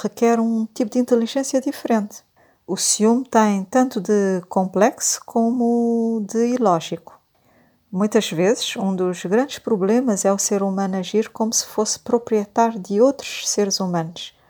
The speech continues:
Somos donos de objetos, coisas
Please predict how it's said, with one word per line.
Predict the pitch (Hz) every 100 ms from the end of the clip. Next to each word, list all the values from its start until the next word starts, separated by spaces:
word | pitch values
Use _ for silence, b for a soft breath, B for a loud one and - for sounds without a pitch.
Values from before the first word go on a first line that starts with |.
| b b b b b
Somos | - - 185 180 185 170
donos | 190 185 175
de | 170
objetos, | 175 175 - 175 202 - - - _
coisas | - 175 170 165 208 262 -